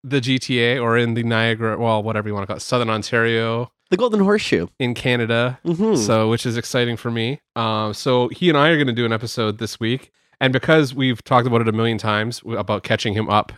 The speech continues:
Speaker 1: in terms of his favorite albums, we thought that this week would be the ideal time since he's here
Speaker 2: Mm-hmm.
Speaker 1: and we have nothing else to talk about than to catch him up and do his top ten albums or his top,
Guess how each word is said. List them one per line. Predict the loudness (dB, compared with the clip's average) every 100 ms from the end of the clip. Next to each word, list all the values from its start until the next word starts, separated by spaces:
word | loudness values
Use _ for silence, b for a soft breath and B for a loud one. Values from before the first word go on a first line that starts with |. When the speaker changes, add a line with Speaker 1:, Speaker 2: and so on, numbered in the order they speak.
| _
Speaker 1:
in | -2 0
terms | 0 2 2
of | 2
his | 2 2
favorite | 2 4 4
albums, | 4 2 -2
we | -2
thought | 2 0 0
that | -2 -4 -2
this | -2 0
week | -2 0
would | -4
be | -2 -2 -2 -6 _ _ _ _ -4
the | 0
ideal | 2 2 0 0
time | 0 0
since | 0 -2 0
he's | 0 0
here | 2 4 4 0 _ -2
Speaker 2:
Mm-hmm. | 2 0 _ _ -2
Speaker 1:
and | 0 2
we | 2 2
have | 2 2
nothing | -2 0 -2
else | -2 -6
to |
talk | 0 2 2 0
about | 0 0 -2 -8 _ _ _ _ _
than | -2 0
to | 0 0
catch | 0 0
him | 2 0
up | 2
and | -2 -4
do | -4
his | -2 -4 -6
top | -2 -2 -2
ten | -4 -2
albums | 0 -2 -4 -6 -8 -2
or | 0
his | 0 0
top, | 0 0